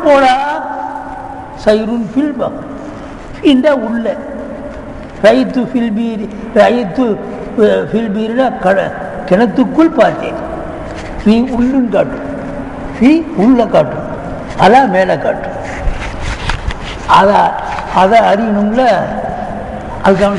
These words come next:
சொல்ற எத்தனை வருஷத்துல எதிர்பார்ப்பதற்காக வேண்டி இமாசில ஒரு குணங்களை, அந்த குணங்கள் வெளியாகும், அமர உலகத்தினுடைய பொக்கிஷத்தில் நின்று வெளியாகும், இந்த கல்வின் மேலே வெளியாகும்,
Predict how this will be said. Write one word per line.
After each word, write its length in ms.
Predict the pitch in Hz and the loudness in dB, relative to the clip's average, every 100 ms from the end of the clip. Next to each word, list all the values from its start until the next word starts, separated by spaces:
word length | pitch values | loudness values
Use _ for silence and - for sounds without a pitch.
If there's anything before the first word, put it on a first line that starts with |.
| 185 | -2
சொல்ற 180 | 185 | -2
எத்தனை 320 | 175 175 208 202 | -2 0 0 0
வருஷத்துல 480 | 196 220 220 226 | 0 0 0 2
எதிர்பார்ப்பதற்காக 800 | 185 208 208 185 190 185 160 180 | 2 2 2 0 0 -2 0 -2
வேண்டி 360 | 175 190 254 269 - - - | -2 0 0 0 -6 -4 0
இமாசில 540 | 196 196 175 190 175 | 2 2 0 0 0
ஒரு 160 | 175 156 | 0 0
குணங்களை, 460 | 165 170 170 160 165 170 170 165 165 | 0 0 0 -2 -4 -6 -6 -8 -2
அந்த 260 | 180 185 | 0 0
குணங்கள் 440 | 160 185 208 208 196 | 0 -2 0 0 0
வெளியாகும், 1000 | 175 185 196 190 190 269 269 - - - | 0 0 0 0 2 2 2 -2 -4 -2
அமர 320 | 180 214 214 | 0 0 0
உலகத்தினுடைய 640 | 185 185 185 160 180 180 147 | 0 0 0 -2 -2 -2 0
பொக்கிஷத்தில் 640 | 165 160 190 190 165 180 | -2 0 -2 -2 -2 -2
நின்று 300 | 180 175 175 | -2 0 0
வெளியாகும், 600 | 156 156 175 175 208 254 - - - | 0 0 0 0 2 0 0 -6 -6
இந்த 140 | - 175 | -2 0
கல்வின் 560 | 175 175 185 196 175 | 2 2 2 0 0
மேலே 400 | 180 208 220 240 | 0 0 2 2
வெளியாகும், 720 | 214 190 196 196 202 233 254 | 2 0 0 0 0 2 2